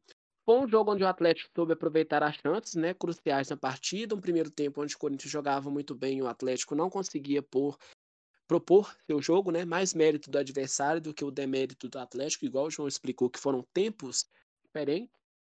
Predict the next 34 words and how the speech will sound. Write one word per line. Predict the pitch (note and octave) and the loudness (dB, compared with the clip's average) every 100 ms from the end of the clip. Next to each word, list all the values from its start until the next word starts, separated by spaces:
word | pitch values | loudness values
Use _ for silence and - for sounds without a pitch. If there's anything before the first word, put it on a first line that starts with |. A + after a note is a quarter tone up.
| _ _ _ - | _ _ _ -8
E | |
como | D#4+ G3 F3+ E3+ | -2 0 0 0
são | - F3+ | 4 2
diferentes, | - B3+ A#3+ D#4 E4 | 4 2 4 0 -2
no | |
segundo | D4 C#4+ C4 C4 | -2 -2 -2 -2
tempo | - A#3 B3 | 0 0 0
o | |
Atlético | B3+ A3+ A3+ - | -2 0 -2 -4
mu-, | B3 B3+ A#3+ | -2 -2 0
mudou | A#3+ C4 A3 C4 | -2 2 2 2
sua | D4 | -2
postura, | D#4+ D#4+ - B3 F3 | -6 -6 -2 2 2
veio | C3+ D#3+ | 0 -2
mais | D#3 D3 | 0 -2
ofensivo, | D#3+ B3 B3 - A3+ E3+ | -4 -6 -6 -4 -4 -4
conseguiu | E3 E3 D#3 D3+ | -6 -6 -8 -4
virar | D#3 D3+ | -2 -2
a | |
partida | D3+ D3 - D3 C#3+ | -2 -4 -4 -4 -4
com | D3 | -6
o | |
talento | C#3+ D3 C#3 D3+ D3+ | -4 -2 0 -2 -4
do | C#3+ | -6
Vargas | C3 C#3 C#3 C#3 C3+ - | 0 2 2 -4 -6 -4
no | D3 | -2
passe | - C#3+ C#3 - | 2 2 0 -6
para | - C3+ | -6 -6
o | |
Guilherme | C3+ B2 B2+ B2+ | -6 -6 -6 -4
Arana, | C3+ B2+ D3 A#3 - - _ - | -4 -2 -4 -6 -12 -20 _ -8
empatar | C3+ D3 C#3 C3 | -2 0 0 0
a | C3+ | -2
partida, | C#3+ D3 - F#3+ G#3+ | -2 -4 -6 -8 -8